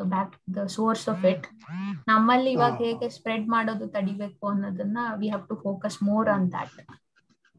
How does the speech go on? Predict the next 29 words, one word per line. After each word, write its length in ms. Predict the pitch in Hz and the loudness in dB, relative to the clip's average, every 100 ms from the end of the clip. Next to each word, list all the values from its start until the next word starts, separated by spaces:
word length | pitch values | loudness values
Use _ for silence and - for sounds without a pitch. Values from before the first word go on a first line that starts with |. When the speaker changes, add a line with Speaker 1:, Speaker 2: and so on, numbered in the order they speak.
| - 151 | -8 -2
Speaker 2:
ಹೌದು. 260 | 139 117 - _ - _ - - - _ _ _ _ _ - | -2 -4 -12 _ -18 _ -20 -20 -20 _ _ _ _ _ -6
ಆ, 280 | 143 131 127 | -2 -2 -2
thank 360 | - 165 180 185 | 2 6 8 10
you 280 | 175 160 | 10 10
madam. 220 | 151 139 131 | 6 4 6
ಹೌದು. 420 | 160 143 - _ _ _ - | 8 8 6 _ _ _ 0
ಆ, 100 | 147 | 4
ವೈರಾಣು 500 | 143 151 175 196 202 | 6 8 10 10 8
ನೈಸರ್ಗಿಕ 460 | 196 180 165 175 170 | 6 6 6 4 6
ಆಗ್ಲಿ 500 | 185 170 170 170 196 | 8 8 8 6 4
ಕೃತಕ 340 | 165 151 156 | 4 2 4
ಆಗ್ಲಿ 440 | 165 143 151 165 196 | 6 4 2 2 2
ಪರಿಣಾಮ 380 | 165 175 214 214 208 | 6 8 8 8 6
ಈಗ 140 | 170 | 8
ಏನಾಗ್ತಾ 420 | 170 185 170 175 | 8 8 6 6
ಇದೆ 100 | 165 | 6
ಅದ್ರ 160 | 165 151 | 6 6
ಬಗ್ಗೆ 240 | 156 156 | 2 4
ನಾವು 340 | 165 156 156 147 _ _ _ - | 6 6 4 0 _ _ _ -6
ಹೆಚ್ಚು 260 | 165 202 | -4 -2
precautions 580 | 165 151 151 143 165 135 | 0 0 0 0 -2 -8
ತಗೋಬೇಕಾಗತ್ತೆ. 1000 | - 135 135 135 110 117 - 120 _ _ _ 180 | -2 0 0 -2 -10 -16 -16 -18 _ _ _ -2
ಮತ್ತೆ 320 | 190 220 185 | 2 8 10
ಯೋಗನಾಥ್ 440 | 180 190 214 208 | 10 8 6 6
ಅವ್ರು 140 | 202 190 | 4 4
ಕೇಳ್ತಾರೆ, 580 | 190 170 185 185 180 165 _ _ _ - 160 156 | 0 4 6 8 8 6 _ _ _ -10 -6 0
ಮತ್ತೆ 280 | 190 - 240 | 0 4 2
ಮೂರನೇ 440 | 180 196 220 226 | 4 4 4 6
ಅಲೆ 500 | 208 196 196 180 151 | 4 4 2 0 0